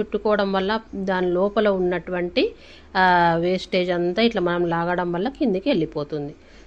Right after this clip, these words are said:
అది శుభ్రంగా మళ్ళీ మనం కట్ చేసేసుకొని పక్కకు పెట్టేసుకోవాలి. చాకుతోటి, కత్తితోటి, ఇప్పుడు, ఇప్పుడున్న వాళ్ళకి తొందరగా క్లీన్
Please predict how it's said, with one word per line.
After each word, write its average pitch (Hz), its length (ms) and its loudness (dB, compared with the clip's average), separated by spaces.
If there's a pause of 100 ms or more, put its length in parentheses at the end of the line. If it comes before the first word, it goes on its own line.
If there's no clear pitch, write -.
(160)
అది 190 160 2
శుభ్రంగా 190 680 0
మళ్ళీ 220 400 0
మనం 247 260 -2 (200)
కట్ 185 240 -4
చేసేసుకొని 190 640 -2 (720)
పక్కకు 170 240 -2
పెట్టేసుకోవాలి. 143 800 -8 (1400)
చాకుతోటి, 190 640 2
కత్తితోటి, 185 720 0
ఇప్పుడు, 175 280 -2
ఇప్పుడున్న 185 540 -2
వాళ్ళకి 196 360 2
తొందరగా 180 440 0
క్లీన్ 170 320 -2